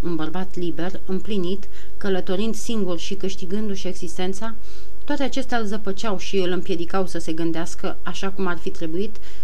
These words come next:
la cele trei ființe dragi care stăteau în picioare și plângeau acolo, jos, pe cheiul Ronului. Ah, cei trei nu erau filozofi, nici de cum. Cu priviri îngrijorate și pline de duioșie,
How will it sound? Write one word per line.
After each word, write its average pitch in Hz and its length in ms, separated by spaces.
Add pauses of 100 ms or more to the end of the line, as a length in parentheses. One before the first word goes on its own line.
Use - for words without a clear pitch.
(120)
la 208 120
cele 214 260
trei 240 300
ființe 208 380
dragi 190 320
care 185 200
stăteau 180 320
în 208 80
picioare 185 440
și 196 160
plângeau 185 520
acolo, 180 420 (180)
jos, 185 440
pe 160 100
cheiul 180 440
Ronului. 156 440 (1700)
Ah, 175 220 (180)
cei 170 220
trei 175 220
nu 175 120
erau 160 220
filozofi, 156 520 (160)
nici 247 260
de 226 80
cum. 311 260 (520)
Cu 185 100
priviri 196 380
îngrijorate 190 720
și - 160
pline 208 340
de 165 100
duioșie, 175 560